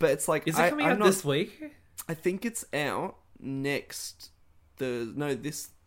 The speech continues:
Speaker 1: Thursday.
Speaker 2: This Thursday? All right, we'll meet up in the city on the weekend, yeah?
Speaker 1: Yes.
Speaker 2: Yeah, done.
Speaker 1: Yes.
Speaker 2: Easy.
Speaker 1: Yeah, yeah, no, absolutely. Um, I think we should be able to, as long as I'm not working. <laughs> But, um,
Speaker 2: We'll figure
Speaker 1: so
Speaker 2: I've, I've gotta go out Saturday night, but we'll,
Speaker 1: Yeah.
Speaker 2: we'll see.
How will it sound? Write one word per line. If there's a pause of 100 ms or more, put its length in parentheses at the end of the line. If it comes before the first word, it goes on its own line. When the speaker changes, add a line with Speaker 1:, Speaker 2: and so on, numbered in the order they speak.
Speaker 1:
Thursday. (100)
Speaker 2:
This
Thursday?
All
right,
we'll
meet
up
in
the
city
on
the
weekend,
yeah? (800)
Speaker 1:
Yes. (340)
Speaker 2:
Yeah,
done.
Speaker 1:
Yes.
Speaker 2:
Easy.
Speaker 1:
Yeah,
yeah,
no,
absolutely.
Um,
I
think
we
should
be
able
to,
as
long
as
I'm
not
working.
<laughs>
But,
um, (100)
Speaker 2:
We'll
figure
Speaker 1:
so
Speaker 2:
I've,
I've
gotta
go
out
Saturday
night,
but
we'll,
Speaker 1:
Yeah.
Speaker 2:
we'll
see.